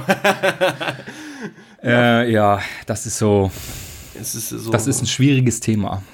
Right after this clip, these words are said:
Speaker 1: Schwieriges Thema.
Speaker 2: Ganz, ganz schwierig.
Speaker 1: Ganz schwierig, ganz schwierig. Alter Finne. Stefan, ich würd sagen, ähm, übrigens, je nachdem, wie lange wir heute noch machen, wobei wahrscheinlich ge-, erleben wir das nicht, äh, können wir euch live mitnehmen, weil hier in Süderbrarup
Speaker 2: Hier ist was los.
Speaker 1: ähm, ja, heute richtig was los, ne?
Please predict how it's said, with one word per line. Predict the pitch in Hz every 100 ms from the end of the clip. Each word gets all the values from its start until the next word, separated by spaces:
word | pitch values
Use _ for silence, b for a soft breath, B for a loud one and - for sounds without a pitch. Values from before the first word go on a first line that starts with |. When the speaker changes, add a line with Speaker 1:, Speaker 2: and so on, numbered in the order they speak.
| B B
Speaker 1:
Schwieriges | - 123 120 113 -
Thema. | 120
Speaker 2:
Ganz, | 147 -
ganz | - 165
schwierig. | - 220 220
Speaker 1:
Ganz | -
schwierig, | - - - -
ganz | - -
schwierig. | - - - 131 B B B B B
Alter | - 107
Finne. | 107 104 101
Stefan, | 98 151 143
ich | 131
würd | 143
sagen, | 139 143 147 104
ähm, | 120 123 120 120 117 - -
übrigens, | 170 254 139 -
je | 123
nachdem, | 170 - 170
wie | 147
lange | 139 147
wir | 139
heute | 139
noch |
machen, | - 139
wobei | 104 104 107
wahrscheinlich | 107 - 123 117 -
ge-, | 117 113 -
erleben | 113 127
wir | 120
das | 98 -
nicht, | 139 131 139 - B B B
äh, | 95 95
können | - 127
wir |
euch | 113 104
live | 101 127
mitnehmen, | 127 131 117 113 113
weil | 107 98 104
hier | - 107
in | 95
Süderbrarup | 104 110 107 127 139 156 - B B B
Speaker 2:
Hier | 104
ist | -
was | 95
los. | 117 107
Speaker 1:
ähm, | 104 104
ja, | 110 95
heute | 101 104
richtig | 131 131
was | -
los, | 87 85 110
ne? | 147